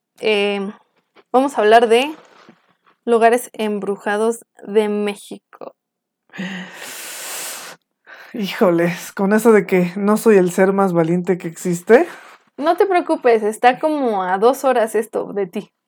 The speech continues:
Speaker 2: Mm, sí, pero tú vives al lado de un río, así que
Speaker 1: Pues vamos a hablar de mi casa entonces.
Speaker 2: No.
Speaker 1: <laughs>
Speaker 2: Son las siete veinticuatro de la tarde en, en el momento que grabamos esto y ya está a punto de oscurecer.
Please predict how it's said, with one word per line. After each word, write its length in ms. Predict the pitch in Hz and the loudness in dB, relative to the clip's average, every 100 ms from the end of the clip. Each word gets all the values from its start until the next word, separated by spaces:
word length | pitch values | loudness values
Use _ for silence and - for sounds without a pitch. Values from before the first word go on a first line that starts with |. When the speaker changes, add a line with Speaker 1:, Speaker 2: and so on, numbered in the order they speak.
| _ - | _ -6
Speaker 2:
Mm, 320 | 196 202 185 | -4 -2 -4
sí, 140 | - 233 | -2 0
pero 340 | 214 190 180 | 4 4 4
tú 100 | 180 | 4
vives 300 | 220 214 180 | 2 2 2
al 100 | 180 | 4
lado 220 | 180 180 | 4 4
de 60 | 175 | 2
un 140 | 175 | 0
río, 240 | 170 175 151 | 4 2 2
así 240 | 147 175 | -2 -10
que 240 | 175 156 139 - _ _ _ _ _ _ _ | -6 -6 -6 -14 _ _ _ _ _ _ _
Speaker 1:
Pues 220 | 269 269 | 6 6
vamos 300 | 214 254 320 | 8 6 6
a 40 | 320 | 0
hablar 220 | 269 285 | 0 -2
de 80 | 294 | -2
mi 140 | 254 | -2
casa 260 | 233 262 262 | 2 2 2
entonces. 440 | 247 240 240 175 | 0 0 0 2
Speaker 2:
No. 160 | 180 151 - | 2 0 0
Speaker 1:
<laughs> 1300 | 320 - 277 240 226 330 392 - 370 - 453 415 | -2 -2 -10 -12 0 2 4 4 4 6 6 6
Speaker 2:
Son 200 | - 214 | 6 4
las 140 | 214 190 | 4 2
siete 500 | - 220 220 208 208 | -2 4 4 6 4
veinticuatro 840 | 185 170 175 190 180 180 185 180 | 4 0 2 4 4 4 4 4
de 120 | 160 | 4
la 120 | 156 156 | 0 0
tarde 640 | 180 180 185 254 302 - _ | 4 4 4 0 -2 -4 _
en, 340 | 170 151 151 160 | -10 -10 -10 -10
en 160 | 170 156 | -8 -6
el 100 | 156 | -4
momento 380 | 160 170 185 | -2 0 0
que 100 | 185 | 0
grabamos 480 | 165 151 156 175 175 | 0 2 2 0 0
esto 300 | 165 170 233 | -2 2 4
y 180 | 202 156 | 4 2
ya 80 | 165 | -2
está 220 | 175 180 | 0 0
a 60 | 175 | 0
punto 300 | 180 175 170 | -2 0 -2
de 60 | |
oscurecer. 600 | 151 - 165 147 - 135 | -2 -8 -14 -12 -10 -12